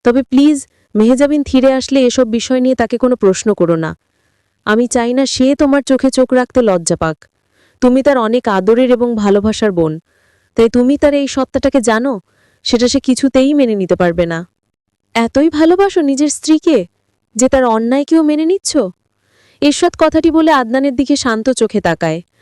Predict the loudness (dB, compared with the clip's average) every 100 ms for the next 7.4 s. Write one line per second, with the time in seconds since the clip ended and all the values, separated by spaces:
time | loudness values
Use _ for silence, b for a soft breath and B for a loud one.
0 | b -4 -2 0 -2 -2 -4 -2 -2 -2
1 | -2 0 0 0 0 0 -2 -2 -4 _
2 | _ _ _ _ -4 -2 -2 -2 -2 -2
3 | -2 0 -2 -4 -4 -2 0 0 -2 -6
4 | -8 -10 _ b b b -6 -2 0 0
5 | 0 0 0 -2 -4 -4 -4 -2 0 0
6 | -2 -4 -4 -8 _ _ _ _ _ -4
7 | -2 0 0 -2